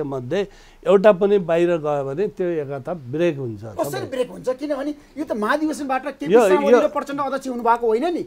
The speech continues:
Speaker 1: होइन।
Speaker 2: एउटा भेलाले अध्यक्ष बनाएको हो नि त।
Speaker 1: भेलाले
Speaker 2: भेला
Speaker 1: होइन, निश्चित रूपमा हिजो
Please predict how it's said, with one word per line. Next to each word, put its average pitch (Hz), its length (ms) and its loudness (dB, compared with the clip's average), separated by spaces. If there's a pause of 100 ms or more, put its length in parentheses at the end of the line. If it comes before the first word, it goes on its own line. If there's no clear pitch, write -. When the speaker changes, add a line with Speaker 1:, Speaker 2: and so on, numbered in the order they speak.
(120)
Speaker 1:
होइन। 131 160 2
Speaker 2:
एउटा - 200 4
भेलाले 196 400 -4
अध्यक्ष 302 260 0
बनाएको 214 380 -6
हो 180 60 -8
नि 302 140 -8
त। - 80 -4
Speaker 1:
भेलाले 165 520 6
Speaker 2:
भेला 156 260 0
Speaker 1:
होइन, 117 100 -8 (320)
निश्चित 160 420 -6
रूपमा 175 420 2
हिजो 143 420 0